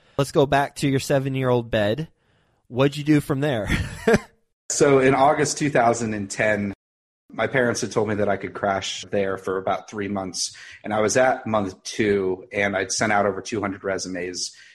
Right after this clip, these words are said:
Speaker 2: really into the abyss and hadn't gotten a single call back.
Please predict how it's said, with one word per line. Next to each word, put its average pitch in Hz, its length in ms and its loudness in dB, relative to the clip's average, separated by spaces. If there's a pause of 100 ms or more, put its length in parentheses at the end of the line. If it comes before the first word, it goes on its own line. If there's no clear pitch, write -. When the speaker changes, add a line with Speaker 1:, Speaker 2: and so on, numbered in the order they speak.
Speaker 2:
really 120 360 4
into 107 240 -4
the 98 160 -2
abyss 95 580 -4
and 95 380 -10
hadn't 101 260 -2
gotten 98 240 -2
a 85 60 -12
single 95 560 -6 (280)
call 95 320 0
back. 92 400 -2